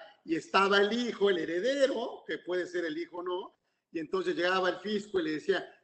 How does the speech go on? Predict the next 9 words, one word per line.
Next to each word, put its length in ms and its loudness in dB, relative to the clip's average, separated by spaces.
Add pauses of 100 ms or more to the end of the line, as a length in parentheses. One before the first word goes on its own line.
(120)
"¿Tú 180 0
generaste 640 2
la 120 2
fortuna?". 480 -6
"No". 420 -2
"Entonces 500 0
págame 400 2
impuestos". 560 -8 (260)
<laughs> 500 -2